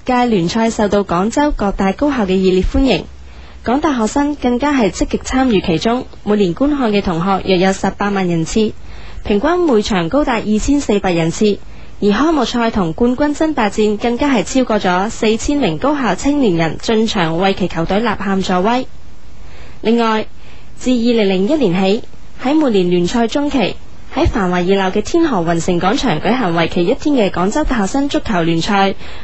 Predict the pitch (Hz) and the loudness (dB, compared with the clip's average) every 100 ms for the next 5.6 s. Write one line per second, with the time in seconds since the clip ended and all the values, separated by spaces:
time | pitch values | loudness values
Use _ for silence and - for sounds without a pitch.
0 | - 202 196 - 185 170 180 220 285 202 | -4 0 0 0 0 0 2 2 2 0
1 | 180 165 - - - - - - - - | 0 -2 -6 -6 -6 -6 -6 -6 -6 -6
2 | - - - - - - - 247 240 240 | -6 -6 -6 -6 -6 -4 -2 2 2 4
3 | 233 233 220 175 208 208 208 208 254 240 | 4 2 2 0 0 0 2 2 2 0
4 | 269 - - 190 202 247 220 220 311 - | -2 -4 -2 0 0 0 0 0 -2 0
5 | 180 165 170 208 208 | 0 0 0 2 0